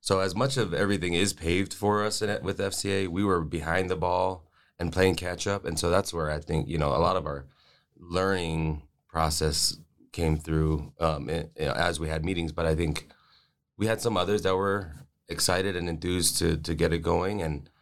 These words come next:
then we just started meetings. And did we know what we were doing?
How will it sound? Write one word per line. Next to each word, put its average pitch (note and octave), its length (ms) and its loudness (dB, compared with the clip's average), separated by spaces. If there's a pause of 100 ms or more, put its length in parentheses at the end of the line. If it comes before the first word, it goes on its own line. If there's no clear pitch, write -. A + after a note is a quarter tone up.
(360)
then D#2 100 -14
we D2+ 80 -2
just D2 220 0
started D#2+ 320 2
meetings. D#2 400 -4
And C#2+ 340 -2 (380)
did E2+ 80 -4
we D#2+ 140 2
know D#2+ 140 4
what D#2+ 100 2
we D#2+ 100 -2
were D#2+ 80 2
doing? D#2+ 320 2